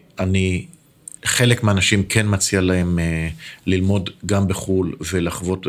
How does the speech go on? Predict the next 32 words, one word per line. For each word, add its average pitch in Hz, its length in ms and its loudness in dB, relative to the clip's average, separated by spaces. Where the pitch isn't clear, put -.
אה, 87 100 0
משרדים 90 540 -2
בחו"ל. 110 480 -2
זו - 120 -8
תקופת - 380 -8
הכשרה 92 440 -4
עוד 110 180 4
יותר 104 240 0
ארוכה, 98 460 0
זה 90 120 -2
לא 95 180 2
קל 107 280 2
לעשות 104 280 -2
את 110 120 -4
הדברים 117 400 0
האלו. 147 300 -2
אה, 90 960 2
וכן 101 440 -2
הייתי 120 240 2
מציע 113 400 2
לאנשים, 113 600 0
אם 101 140 2
הם 95 200 -2
רוצים 95 360 0
להיות 131 200 2
עורכי 113 260 0
דין, 120 300 2
לפחות 101 640 -2
להיות 110 320 0
שלוש 98 400 0
שנים, 90 400 0
אה, 82 140 -2